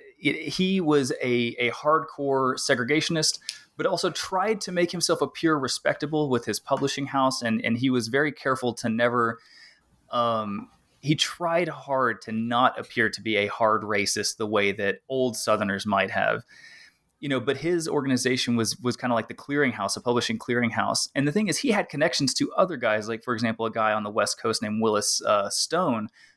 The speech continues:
who ran an organization called the Liberty Amendment Committee. And his committee was in, they were, the Liberty Amendment Committee was entirely focused on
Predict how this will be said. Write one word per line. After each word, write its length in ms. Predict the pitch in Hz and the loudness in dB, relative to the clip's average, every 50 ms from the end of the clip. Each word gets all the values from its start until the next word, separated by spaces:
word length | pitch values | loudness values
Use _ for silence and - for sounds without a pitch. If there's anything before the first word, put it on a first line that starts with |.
| _ - | _ -8
who 100 | 143 143 | -4 -2
ran 200 | 139 135 131 127 | 0 2 2 2
an 60 | 123 | 2
organization 520 | 131 131 123 120 117 104 117 113 110 - | 2 0 0 0 0 0 0 0 0 0
called 200 | 113 120 113 110 | 2 4 4 4
the 40 | 104 | 4
Liberty 360 | 107 113 127 113 120 113 107 | 2 2 2 2 2 2 2
Amendment 340 | 107 107 131 170 160 123 - | 2 4 4 4 4 2 -2
Committee. 420 | - - 110 104 101 101 101 101 - - - - _ _ _ _ _ - | -2 -2 0 2 2 2 0 -2 -4 -10 -20 -20 _ _ _ _ _ -6
And 160 | 139 131 135 | -4 -2 0
his 180 | 156 220 247 - | 0 0 0 -2
committee 320 | - 170 156 147 139 139 | -2 -2 0 0 2 2
was 200 | 135 131 120 123 | 2 2 2 2
in, 120 | 123 120 - - 135 131 - - 131 | 0 -2 -2 -6 -10 -12 -12 -8 -2
they 120 | 127 143 | 0 0
were, 160 | 151 156 - | 0 0 -2
the 100 | 131 135 | -2 0
Liberty 200 | 156 170 170 151 | 0 2 2 2
Amendment 260 | 139 143 143 143 127 - | 2 2 2 0 0 0
Committee 180 | 127 120 120 | 0 2 2
was 140 | 120 113 117 | 2 0 0
entirely 340 | 113 - - 156 156 147 135 | -2 0 2 2 4 2 2
focused 400 | 127 - 127 120 123 117 - - - | -2 -2 -2 -2 -2 -2 -4 -2 -2
on 340 | 117 113 110 110 107 110 | 0 2 2 2 0 -2